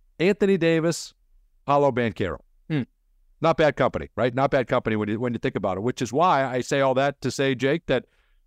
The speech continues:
Speaker 1: this is a triple vote day. We need your votes for Paolo Banchero. Third returns are in. He's creeping closer. He passed Julius Randle. We need him to keep climbing up in the Eastern Conference front court. Now he's eighth. How much ground can we make up?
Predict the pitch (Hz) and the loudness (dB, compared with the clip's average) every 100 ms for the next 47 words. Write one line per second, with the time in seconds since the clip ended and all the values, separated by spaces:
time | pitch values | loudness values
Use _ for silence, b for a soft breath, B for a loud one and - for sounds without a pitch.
0 | _ 110 - 135 139 196 208 175 214 254 | _ -8 -4 -4 -2 0 0 2 2 2
1 | 202 156 156 - - 123 143 139 135 160 | 2 2 0 -4 -6 -2 0 0 0 2
2 | 247 214 - - 160 151 165 196 214 190 | 2 0 -2 0 2 2 2 2 2 2
3 | 202 170 202 226 185 - 175 202 196 - | 0 0 2 2 2 2 2 2 0 2
4 | 196 196 180 180 196 240 139 - - 135 | 0 2 2 4 4 2 0 -4 -2 -2
5 | 151 175 - 165 185 - 240 208 120 147 | 0 -2 0 0 0 0 -2 -2 -2 0
6 | 147 - 156 170 165 - 151 165 202 202 | 0 0 0 2 2 2 2 2 2 0
7 | _ _ - 147 170 151 135 - 175 - | _ _ -2 0 2 2 0 -2 -4 0
8 | 165 170 156 156 147 139 135 139 139 120 | 0 2 2 2 2 0 0 -2 -2 -4
9 | 147 143 - 113 - 147 143 127 110 120 | 0 0 0 -6 -2 -2 0 -2 0 0
10 | 135 139 - 147 185 - - _ - 139 | 0 -2 -2 0 0 0 -10 _ -4 -2
11 | 160 - 147 156 180 160 147 151 156 156 | -2 0 2 2 2 0 0 2 0 2
12 | 190 165 135 | 2 2 0